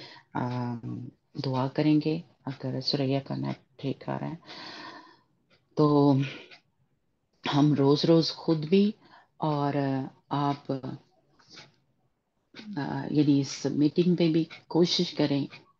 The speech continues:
कि जरूर आएं, ताकि इस वक्त खुदा का मसा, आ, जो है, वो ठहरा हुआ है हमारे ऊपर, हमारे ग्रुप के ऊपर। ये खास मसा होता है, जिस दिन जो हम कलाम सीखते हैं,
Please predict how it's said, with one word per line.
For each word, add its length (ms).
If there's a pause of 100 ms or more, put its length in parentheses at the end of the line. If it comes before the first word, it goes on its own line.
(120)
कि 80
जरूर 440
आएं, 260
ताकि 500 (520)
इस 240
वक्त 360
खुदा 440
का 180
मसा, 560 (680)
आ, 140
जो 180
है, 260
वो 180
ठहरा 440
हुआ 200
है 180 (220)
हमारे 380
ऊपर, 320 (260)
हमारे 440
ग्रुप 160 (140)
के 100
ऊपर। 280 (720)
ये 160
खास 560 (360)
मसा 320
होता 340
है, 180
जिस 200
दिन 180
जो 220
हम 180
कलाम 380
सीखते 500
हैं, 320